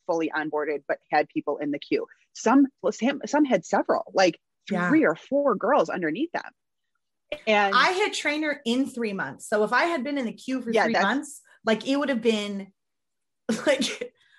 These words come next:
Speaker 2: join and then, like, it would have been crazy, like, to have
Speaker 1: Yeah.
Speaker 2: that many people underneath me in that amount of time. I didn't know what I was doing, even when I was in, let alone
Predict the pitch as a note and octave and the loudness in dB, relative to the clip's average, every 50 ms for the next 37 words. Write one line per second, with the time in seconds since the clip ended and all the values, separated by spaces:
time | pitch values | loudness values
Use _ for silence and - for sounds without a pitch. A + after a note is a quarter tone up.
0 | _ _ _ _ _ - - C4 B3 A#3 A#3 A#3+ A#3+ B3 C4 - A3 G#3+ G#3+ G#3 | _ _ _ _ _ 0 2 4 4 4 4 4 2 2 2 2 2 2 2 2
1 | G#3 G3+ G3 F#3+ - - A#3 C4 C#4 B3+ A3+ G#3 G3 F3+ - - G#3 G#3+ A3 F3 | 2 2 2 2 2 0 0 0 0 0 -2 -4 -6 -6 -6 -6 -4 -4 -4 -6
2 | E3 - - - _ _ - G3 G3+ G3 - G3+ G3+ A#3 G#3+ F#3 F3+ G3 G#3 G#3 | -10 -14 -16 -18 _ _ -2 -2 0 -2 -4 -4 0 0 0 0 0 2 2 2
3 | G#3+ - A3 A#3 A3+ G#3 - - A3 G#3 - G3+ - D#3 G3+ G3 F#3+ F3+ F3+ G3+ | 2 0 -2 -4 -4 -4 -4 -8 -10 -8 -6 -6 -4 -4 -4 -4 -6 -6 -8 -10
4 | F#3+ F#3 - - F#3 F3 F3 F#3+ F#3+ F#3+ - F#3 F#3+ F#3+ G3+ F#3+ F3+ F3 F3+ F3+ | -12 -12 -12 -12 -8 -6 -6 -6 -6 -2 0 0 0 0 0 -2 -4 -4 -6 -6
5 | - G3+ G#3 F3+ F3 - - - _ - C4 D4 C#4 A3 G#3+ G3 G3 G3+ F#3 F#3 | -6 -6 -6 -6 -8 -10 -18 -20 _ -8 -6 -6 -4 -4 -4 -2 -2 -2 -2 -2
6 | F3+ F3+ F3+ E3+ E3 F#3+ F#3+ F#3 F3+ F3+ - G3 G#3 G3 G3 F#3+ F3+ F3+ E3 D#3+ | -2 -4 -8 -8 -10 -10 -8 -8 -8 -10 -10 -10 -8 -8 -6 -4 -4 -4 -6 -6
7 | E3 F3+ F3 - - - C4+ C#4 A3 F3+ F3+ F3 E3+ F3 F#3 F3 E3+ F3 E3+ E3+ | -6 -8 -10 -8 -6 -6 -4 -4 -4 -4 -6 -4 -2 -2 -2 -2 -2 -2 -2 -4
8 | E3+ E3 E3+ F3 E3+ E3+ | -4 -6 -8 -12 -14 -16